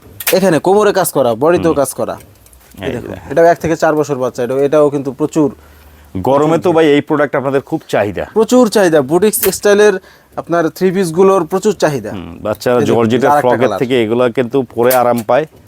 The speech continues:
Speaker 2: আর
Speaker 1: এই
Speaker 2: পার্টি,
Speaker 1: আরেকটা
Speaker 2: পার্টি
Speaker 1: কালার।
Speaker 2: স্টাইলের কিন্তু কালেকশন সব পেয়ে যাবেন
Speaker 1: দেখুন।
Speaker 2: এখান থেকে, হ্যাঁ? এই যে ড্রেসগুলো দেখেন।
Speaker 1: হুম, এটা আছে সম্পূর্ণ কটনের মধ্যে, ভয়েলের উপর,
Speaker 2: ফুল
Speaker 1: ঠিক
Speaker 2: কটন,
Speaker 1: আছে?
Speaker 2: না?
Speaker 1: হ্যাঁ।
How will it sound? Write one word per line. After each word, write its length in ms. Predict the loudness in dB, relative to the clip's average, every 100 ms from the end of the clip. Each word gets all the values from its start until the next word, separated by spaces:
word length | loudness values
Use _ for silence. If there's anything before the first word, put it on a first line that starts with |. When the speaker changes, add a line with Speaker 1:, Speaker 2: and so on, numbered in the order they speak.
| -20 _ -6
Speaker 2:
আর 100 | -4
Speaker 1:
এই 80 | 0
Speaker 2:
পার্টি, 140 | 2
Speaker 1:
আরেকটা 140 | 2 2
Speaker 2:
পার্টি 260 | 0 -2
Speaker 1:
কালার। 80 | -2
Speaker 2:
স্টাইলের 420 | -4 -2 -2 -2
কিন্তু 240 | -4 -6 -4
কালেকশন 400 | -2 -2 -4 -8
সব 200 | -6 -4
পেয়ে 160 | 0 0
যাবেন 180 | 0 -2
Speaker 1:
দেখুন। 100 | -4
Speaker 2:
এখান 180 | -6 -6
থেকে, 240 | -8 -6
হ্যাঁ? 180 | -6 -6 -8 -10 -18 -20 -20 _ -8
এই 160 | -4 -2
যে 120 | -2
ড্রেসগুলো 600 | -6 -6 -6 -4 -4 -4
দেখেন। 300 | -4 -8 -12 -16
Speaker 1:
হুম, 140 | -14 -6
এটা 160 | -2
আছে 180 | 0 0
সম্পূর্ণ 380 | -2 -4 -2 -2
কটনের 360 | 0 0 0 -4
মধ্যে, 240 | -4 -4
ভয়েলের 340 | -2 0 2
উপর, 100 | 2
Speaker 2:
ফুল 160 | 2 0
Speaker 1:
ঠিক 80 | 2
Speaker 2:
কটন, 180 | 0 -2
Speaker 1:
আছে? 140 | -2
Speaker 2:
না? 60 | -4
Speaker 1:
হ্যাঁ। 220 | -4